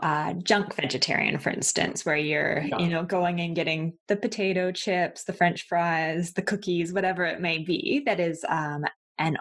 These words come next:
Speaker 1: option that's available. So just because you're a vegetarian or a vegan, it doesn't necessarily mean that you're eating all of these fruits and vegetables that you alluded to needed to be the building blocks and then the complex carbohydrates.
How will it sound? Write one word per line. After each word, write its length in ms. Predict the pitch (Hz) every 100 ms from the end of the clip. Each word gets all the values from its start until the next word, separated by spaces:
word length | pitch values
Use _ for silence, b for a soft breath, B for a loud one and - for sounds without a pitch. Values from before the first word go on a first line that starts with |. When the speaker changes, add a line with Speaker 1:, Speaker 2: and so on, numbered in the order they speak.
| -
Speaker 1:
option 340 | 202 - 202
that's 180 | 180 -
available. 520 | 170 170 - - -
So 140 | - 156
just 200 | 165 -
because 380 | 175 175 165
you're 140 | 160 156
a 40 |
vegetarian 600 | 220 254 - 220 202 196
or 100 | 180
a 60 | 170
vegan, 300 | 233 214 190
it 120 | -
doesn't 320 | 185 190 -
necessarily 840 | 175 175 - 175 - 165 175 170 160
mean 260 | 156 151
that 120 | 156
you're 160 | - -
eating 280 | 175 165 165 165
all 140 | 165 170
of 100 | -
these 320 | 165 160 156 B B B -
fruits 380 | 226 214 214 -
and 120 | 180 165
vegetables 580 | 165 - - 160 160 -
that 120 | -
you 120 | 170
alluded 380 | 165 165 165 -
to 140 | -
needed 280 | 160 151 156
to 100 | -
be 100 | 160 151
the 80 | 139
building 340 | 165 165 175
blocks 320 | 180 226 269 -
and 100 | 180
then 80 | 160
the 80 | - - -
complex 500 | 160 165 160 - -
carbohydrates. 960 | - 147 151 - 135 - - - -